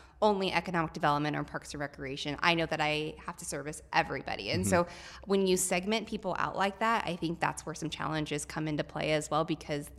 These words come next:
Speaker 1: it's no longer, it's not my, not my circus, right? Not my circus, not my monkeys like,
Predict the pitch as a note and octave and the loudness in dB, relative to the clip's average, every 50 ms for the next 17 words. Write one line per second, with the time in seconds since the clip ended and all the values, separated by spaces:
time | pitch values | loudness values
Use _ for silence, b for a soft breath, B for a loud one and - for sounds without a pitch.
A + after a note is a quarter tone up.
0 | - - - F3+ - - F3 D#3+ D#3+ D#3+ D#3 D#3 D#3 D3 C#3+ C#3+ - - G3 D#3+ | -12 -8 -8 -8 -6 -4 -2 0 2 2 0 0 0 -2 -2 -2 0 0 0 2
1 | E3 E3+ D#3 - - - - - G3 F3 D#3+ D#3+ - E3 C#3+ - - - - - | 2 0 -2 -4 -8 -14 0 2 4 4 4 4 2 0 0 -2 -2 -6 -2 0
2 | D#3+ D3+ - - C#3 - - - - D#3 D#3 - - D3 - - - C#3+ C#3 - | 0 0 0 0 -4 -4 -4 -6 -6 -6 -6 -6 -8 -8 -8 -6 -4 -2 -2 0
3 | D#3+ D#3 D#3+ D#3+ - - - - - D#3 B | 0 0 0 0 -2 -6 -6 -4 -4 -4 B